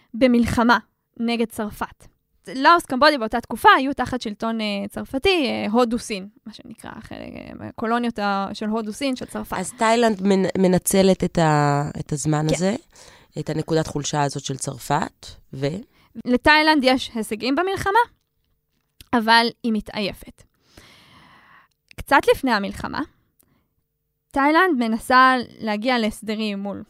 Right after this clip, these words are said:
Speaker 1: בריטניה, מול ארצות הברית, מול צרפת, כדי להשיג את השטחים. כשהיא לא מצליחה, היא פונה לחברה חדשה,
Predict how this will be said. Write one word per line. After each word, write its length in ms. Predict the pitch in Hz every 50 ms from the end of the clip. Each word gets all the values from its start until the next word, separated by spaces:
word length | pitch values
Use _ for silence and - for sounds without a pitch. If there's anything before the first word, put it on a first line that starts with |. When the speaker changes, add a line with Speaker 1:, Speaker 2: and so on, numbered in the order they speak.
| _ _ _
Speaker 1:
בריטניה, 540 | _ _ _ 330 330 359 349 339 320 285 262 233 - - -
מול 360 | 233 233 226 220 208 202 214 - _
ארצות 240 | 208 - - 220 -
הברית, 400 | 226 233 311 381 359 320 - -
מול 140 | 233 220 214
צרפת, 400 | - - 226 214 - 370 370 359 -
כדי 180 | - 254 214 214
להשיג 300 | 214 208 - - 240 247
את 100 | 262 -
השטחים. 420 | 185 - - - - - - - - _ _ _ _ _ _ _ -
כשהיא 420 | - - 269 240 247 262 247 262
לא 120 | 294 339 415 453
מצליחה, 420 | - - - 233 214 - - 202 233 269 - _ _ _
היא 80 | - 240 -
פונה 240 | - 233 226 262 311 381 -
לחברה 420 | - 285 254 220 220 226 240 254
חדשה, 400 | - 277 254 233 226 - - 208